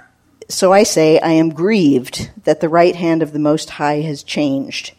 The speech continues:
I will remember the works. Yes, I will remember your ancient wonders. I will reflect on all you have done and meditate on your actions. God, your way is holy. What God is great, is great like God? You are the God who works wonders.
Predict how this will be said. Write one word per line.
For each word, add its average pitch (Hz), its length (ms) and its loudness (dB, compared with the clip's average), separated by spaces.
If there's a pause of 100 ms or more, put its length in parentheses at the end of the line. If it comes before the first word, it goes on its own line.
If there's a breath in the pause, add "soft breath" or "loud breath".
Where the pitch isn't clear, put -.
(320 soft breath)
I 156 100 -2
will 175 120 4
remember 180 460 2
the 180 100 -2
works. 156 460 0
Yes, 160 200 0
I 165 100 2
will 156 120 2
remember 151 420 0
your 151 280 0
ancient 156 360 -4
wonders. 135 600 -4
I 156 80 -2
will 151 200 0
reflect 156 500 -6
on 143 120 -4
all 160 220 0
you 175 160 0
have 151 180 -4
done 139 440 -2 (580 soft breath)
and 160 140 -2
meditate 175 560 2
on 147 140 -2
your 143 140 0
actions. 123 800 -6 (220)
God, 170 320 2
your 175 120 2
way 175 180 6
is 156 100 0
holy. 143 540 -4 (160)
What 170 240 0
God 156 240 2
is 156 160 -2
great, - 320 -4 (320)
is 156 180 -2
great 160 340 0
like 139 220 -2
God? 131 460 -2 (560 soft breath)
You 196 160 2
are 202 80 6
the 190 80 2
God 170 260 4
who 165 140 -4
works 151 320 -6
wonders. 151 640 -2